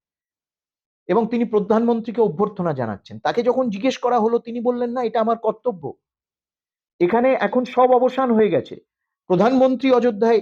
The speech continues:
এসছেন, রাম মন্দিরের দ্বার উদ্ঘাটন হবে, এটা আমার কর্তব্য অযোধ্যাবাসী হিসেবে প্রধানমন্ত্রীকে আপ্যায়ন করা, তাকে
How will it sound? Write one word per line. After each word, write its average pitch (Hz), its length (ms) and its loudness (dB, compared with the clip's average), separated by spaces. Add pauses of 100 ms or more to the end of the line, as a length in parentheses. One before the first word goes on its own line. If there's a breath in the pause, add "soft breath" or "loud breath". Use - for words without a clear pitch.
এসছেন, 190 460 -4 (400)
রাম 170 200 2
মন্দিরের 214 440 2
দ্বার 202 180 2
উদ্ঘাটন 220 460 0
হবে, 202 360 -2 (440)
এটা 226 220 2
আমার 254 160 2
কর্তব্য 226 600 0
অযোধ্যাবাসী 202 760 2
হিসেবে 196 420 -2
প্রধানমন্ত্রীকে 185 760 -2
আপ্যায়ন 175 460 -2
করা, 156 220 -4
তাকে 151 360 -2